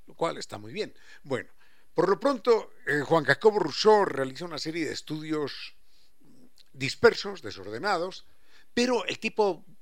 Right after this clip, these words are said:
tenía una gran inteligencia y sobre todo una gran vocación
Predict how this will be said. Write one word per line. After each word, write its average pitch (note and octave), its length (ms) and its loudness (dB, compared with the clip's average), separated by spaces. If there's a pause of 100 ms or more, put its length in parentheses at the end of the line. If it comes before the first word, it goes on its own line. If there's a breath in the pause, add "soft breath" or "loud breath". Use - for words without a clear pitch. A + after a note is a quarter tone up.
(140)
tenía F3+ 240 -4
una F3+ 160 -2
gran F3+ 240 -2
inteligencia D#3 680 -8
y - 80 -18
sobre B2+ 240 -4
todo F3+ 160 -4
una C#3 160 -10
gran C3 500 -4
vocación E3 680 -2